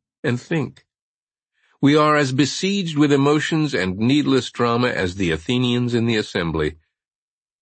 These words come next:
because human nature has not changed. Clearly, the words rational and irrational can be quite loaded.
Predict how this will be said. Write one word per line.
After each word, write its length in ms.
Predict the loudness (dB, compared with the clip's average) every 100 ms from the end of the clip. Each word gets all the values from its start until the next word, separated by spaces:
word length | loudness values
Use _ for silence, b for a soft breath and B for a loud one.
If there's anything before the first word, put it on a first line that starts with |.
| _
because 640 | -4 -2 -2 0 -2 -6 _ _ _ _ _ _ _ _ _
human 600 | -2 0 2 2 2 0
nature 520 | -2 -4 -8 -10 -12 _ _ -4
has 260 | -4 -2
not 300 | -2 -2 -4 -10
changed. 720 | -6 -4 -2 -4 -10 -16 -20 _ _ _ _ _ _ _ _ _ _ _ _ _ _ _ _
Clearly, 340 | 2 4 4 2
the 200 | 4 4
words 400 | 6 4 0 -8 _
rational 680 | 0 2 2 -2 -2 0 -2
and 280 | -2 -4 -4
irrational 680 | 0 0 0 -2 -4 -4 -4
can 180 | -4 -4
be 140 | -6 -4
quite 260 | -4 -2
loaded. 500 | -2 0 0 -2 -8